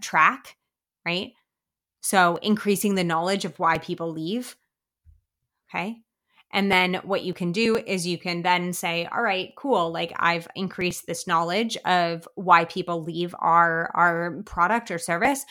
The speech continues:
and why people stay. And now I'm gonna go and we're gonna fix the problems. We're gonna fix the unmet needs. And then we're going to be able to say at the end, we fixed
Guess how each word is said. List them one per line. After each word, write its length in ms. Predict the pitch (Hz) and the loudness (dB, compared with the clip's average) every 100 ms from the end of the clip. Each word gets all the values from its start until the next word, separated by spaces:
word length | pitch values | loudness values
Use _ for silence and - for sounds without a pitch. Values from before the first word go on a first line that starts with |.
| - - - - | -18 -20 -12 -2
and 380 | 196 175 175 - _ - | 0 2 -2 -8 _ -2
why 180 | 160 | -2
people 260 | 156 - 160 | -2 -10 -12
stay. 400 | - 226 226 226 | -6 -2 -2 -2
And 120 | - 185 | -4 0
now 200 | 175 180 | 0 0
I'm 100 | 180 | -2
gonna 220 | 175 170 | -4 -2
go 300 | 233 240 240 | 2 4 2
and 200 | - 190 | -2 -4
we're 100 | 185 | -2
gonna 460 | 180 175 180 175 - | 0 0 0 -2 -6
fix 440 | - - 185 - - | -18 -6 -6 -6 -10
the 100 | 175 | -10
problems. 680 | - 165 165 147 175 214 - - | -2 -2 -2 -8 -8 -8 -10 -14
We're 80 | - | -6
gonna 100 | 185 | -6
fix 360 | 170 - 180 - | -6 -6 -6 -4
the 100 | - | -4
unmet 360 | 180 170 170 - | -4 -4 -4 -4
needs. 400 | 170 160 - - - - | -6 -6 -10 -14 -14 -8
And 140 | 196 | -4
then 220 | 175 180 - | -2 -4 -8
we're 300 | 185 185 170 | -4 -4 -2
going 260 | 180 175 | -2 -2
to 80 | 170 | -4
be 140 | 180 | -6
able 160 | 165 175 | -4 -6
to 80 | 170 | -6
say 260 | - 208 | -2 0
at 120 | 175 165 | 0 -2
the 120 | 170 | -2
end, 360 | 214 196 180 | 0 0 0
we 120 | 175 170 | -2 -4
fixed 600 | - 196 175 - - | -2 -4 -4 -4 -6